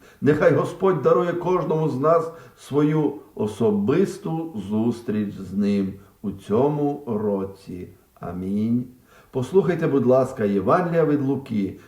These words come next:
другий розділ. І ось чоловік був в Єрусалимі,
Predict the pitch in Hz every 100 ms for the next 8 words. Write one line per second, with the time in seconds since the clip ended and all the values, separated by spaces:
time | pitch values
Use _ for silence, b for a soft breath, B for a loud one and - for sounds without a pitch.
0 | B - 110 143 147 151 127 104 101 95
1 | 95 87 - - _ _ _ _ _ _
2 | _ _ _ - 131 135 208 208 180 170
3 | 165 190 120 135 117 92 B B 110 151
4 | 156 - 160 160 127 101